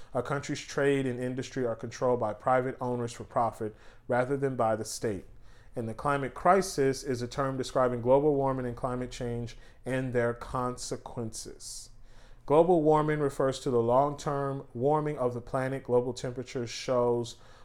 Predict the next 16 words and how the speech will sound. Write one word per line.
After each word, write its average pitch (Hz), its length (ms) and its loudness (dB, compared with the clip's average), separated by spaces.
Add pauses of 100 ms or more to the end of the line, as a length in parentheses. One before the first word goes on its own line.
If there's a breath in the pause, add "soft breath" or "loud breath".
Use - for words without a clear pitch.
a 117 80 4
well-documented 135 760 4
rise 120 300 4
since 120 160 -6
the - 80 -4
early 135 280 2
twentieth 131 400 -4
century, 123 400 -4
and 110 120 -6
most 123 260 -2
notably 123 460 2
since 120 220 -8
the 117 100 -4
late 120 400 0 (440 soft breath)
nineteen 120 680 -4
seventies. 120 1040 -2